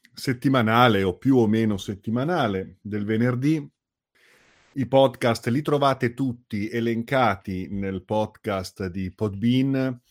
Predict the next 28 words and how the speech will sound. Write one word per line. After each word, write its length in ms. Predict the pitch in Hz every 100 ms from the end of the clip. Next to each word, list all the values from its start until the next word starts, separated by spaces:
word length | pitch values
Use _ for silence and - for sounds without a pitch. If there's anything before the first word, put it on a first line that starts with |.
| _ _ _
lo 160 | 101 104
trovate, 880 | 107 101 98 95 - 95 90 92 92
eh, 680 | 92 80 73 - - _ -
sul 260 | - 95
mio 460 | 98 98 90 87 82
sito 420 | - 143 120 92
carlo 380 | - 110 104 101
dorofatti 560 | 101 101 113 107 110
punto 320 | 101 110 156 147
com, 440 | 101 113 104 95
avete 360 | 110 110 117 117
il 100 | 117
link 400 | 107 113 113 98
per 160 | 101
andare 460 | 101 104 113 113 104
a 200 | 95 92 _ _ - -
consultare 1000 | 143 156 - 143 123 135 127 123 123 120 _ _ _ -
tutte 260 | 170 156
le 120 | 147 127
puntate 500 | 127 120 123 113 107
dei 180 | 110
podcast. 640 | 98 139 123 - 95 90 92
Ormai 300 | 87 120 110
siamo 280 | 101 92
quasi 360 | - 127 120 107
a 60 | 95
trecento 680 | 104 92 - 127 123 117 95
puntate 800 | 104 95 - 98 95 - 90